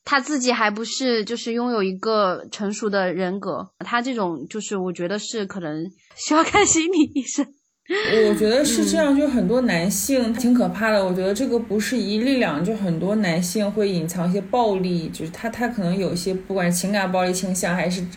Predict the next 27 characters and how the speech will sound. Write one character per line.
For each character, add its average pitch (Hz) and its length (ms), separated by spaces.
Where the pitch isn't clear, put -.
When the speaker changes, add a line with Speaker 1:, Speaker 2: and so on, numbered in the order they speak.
Speaker 2:
肢 240 160
体 220 140
暴 175 160
力 175 100
倾 180 180
向， 170 120
他 202 160
都 208 160
会 202 200
刚 196 160
开 208 160
始 175 240
隐 185 160
藏 185 240
特 240 180
别 220 140
好， 202 240
或 226 160
者 220 80
以 180 220
一 - 20
种 185 160
相 262 260
反 233 140
的 160 140
方 220 280
式 233 360